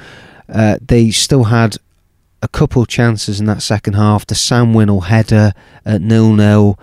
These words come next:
he'd be disappointed. I, I would have, if Stephen Fletcher had been fit, you would have banked on Stephen Fletcher to have stuck that one away.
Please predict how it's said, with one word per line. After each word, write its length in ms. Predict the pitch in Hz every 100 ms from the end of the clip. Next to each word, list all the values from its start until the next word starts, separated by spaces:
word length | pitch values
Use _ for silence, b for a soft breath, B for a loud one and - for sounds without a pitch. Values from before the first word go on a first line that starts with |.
| B B B _
he'd 160 | 107
be 60 | -
disappointed. 1000 | - 117 - - 101 98 95 104 98 95
I, 200 | 101 98
I 160 | 113
would 180 | 110 104
have, 100 | 104 - -
if 320 | 87 - 117
Stephen 300 | - 147 117
Fletcher 560 | 110 107 95 - 101 95 b b b b b b b b -
had 140 | 104
been 180 | 113 101
fit, 460 | - - 104 95
you 300 | - 104 104
would 120 | 98 101
have 100 | -
banked 360 | 104 101 -
on 140 | 113 101
Stephen 400 | - 107 95 98
Fletcher 560 | - 92 - 107 98
to 200 | - -
have 100 | 95
stuck 340 | - - 104 -
that 220 | 104 85
one 220 | 104 101
away. 460 | 104 104 107 107